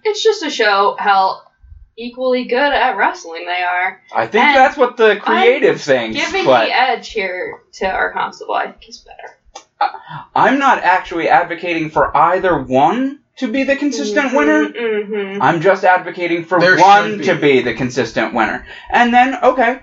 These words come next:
Speaker 2: so they, they'll have three matches over the course of a month, and then they'll both move on to other guys. And, you know, the one that was losing this week might be the winner next week.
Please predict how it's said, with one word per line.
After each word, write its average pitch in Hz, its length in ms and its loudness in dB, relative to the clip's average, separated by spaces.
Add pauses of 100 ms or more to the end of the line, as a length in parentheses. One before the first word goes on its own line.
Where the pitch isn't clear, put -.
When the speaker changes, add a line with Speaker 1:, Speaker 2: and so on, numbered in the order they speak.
Speaker 2:
so 226 180 2
they, 226 180 2
they'll 214 200 2
have 220 320 0
three 233 240 -4
matches 220 440 0
over 208 180 4
the 208 80 0
course 208 260 2
of 220 100 0
a 226 60 0
month, 220 320 2 (320)
and 220 200 -2
then 233 140 -2
they'll 233 200 0
both 220 400 0
move 233 500 -4 (200)
on 247 380 0
to 254 220 -4
other 208 340 0
guys. 202 800 0 (840)
And, 165 320 0 (220)
you 190 120 -2
know, 202 160 4
the 202 80 2
one 202 220 2
that 214 200 0
was 208 220 0
losing 226 420 -4
this 240 240 -2
week 247 260 -4
might 233 320 -2
be 240 260 -4
the 240 140 0
winner 294 260 2
next 330 280 0
week. - 280 0